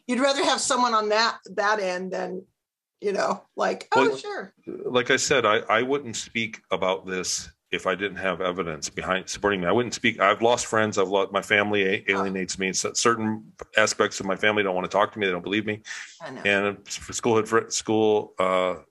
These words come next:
Speaker 2: classmates don't talk to me anymore, but some of them.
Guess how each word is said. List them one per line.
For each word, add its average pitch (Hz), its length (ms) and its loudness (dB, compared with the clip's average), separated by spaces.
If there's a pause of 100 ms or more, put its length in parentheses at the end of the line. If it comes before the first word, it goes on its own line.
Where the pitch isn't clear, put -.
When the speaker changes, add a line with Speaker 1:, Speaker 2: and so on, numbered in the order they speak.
(220)
Speaker 2:
classmates 101 600 0
don't 85 200 -6
talk 87 200 0
to 87 80 -12
me 87 60 -6
anymore, 87 280 -6
but 95 240 -4 (1120)
some 110 220 2
of 101 160 0
them. 98 220 -2